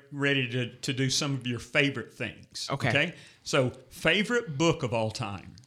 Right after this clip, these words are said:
Speaker 2: Favorite book. I, I really love C S Lewis' book, um, T-, Till We Have Faces.
Speaker 1: Okay. Favorite music?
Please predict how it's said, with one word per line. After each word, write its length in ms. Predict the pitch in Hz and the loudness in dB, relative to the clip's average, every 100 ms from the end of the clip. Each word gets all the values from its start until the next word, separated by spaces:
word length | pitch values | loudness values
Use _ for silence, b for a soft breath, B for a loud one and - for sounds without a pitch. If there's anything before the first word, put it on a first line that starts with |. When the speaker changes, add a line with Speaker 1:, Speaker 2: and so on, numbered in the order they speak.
| _ B B B B | _ B B B B
Speaker 2:
Favorite 760 | - 226 233 254 226 254 202 - | -2 6 8 8 6 4 2 2
book. 600 | 190 175 139 113 - - b b b b b _ _ _ _ - B B B _ - | 6 6 6 2 -4 -20 b b b b b _ _ _ _ -14 B B B _ 4
I, 200 | 226 - 196 | 4 4 8
I 80 | |
really 380 | 214 196 226 254 | 8 8 6 6
love 240 | 220 196 180 | 6 6 6
C 200 | - 170 | 6 4
S 140 | 160 | 4
Lewis' 400 | 156 156 147 - | 2 0 2 0
book, 300 | 143 139 135 | 0 0 2
um, 240 | 131 131 127 | 0 0 2
T-, 240 | - 123 - _ _ | 2 2 -10 _ _
Till 200 | - 160 | 0 2
We 120 | 143 135 | 2 0
Have 200 | 120 - | -2 -4
Faces. 680 | 120 131 50 - - - - _ _ _ _ _ 147 | -8 -6 -8 -6 -4 -4 -8 _ _ _ _ _ -2
Speaker 1:
Okay. 380 | 139 131 160 - - _ _ _ _ - | 4 4 4 0 -16 _ _ _ _ 2
Favorite 320 | 151 165 175 | 4 4 2
music? 380 | 214 202 139 | 2 2 0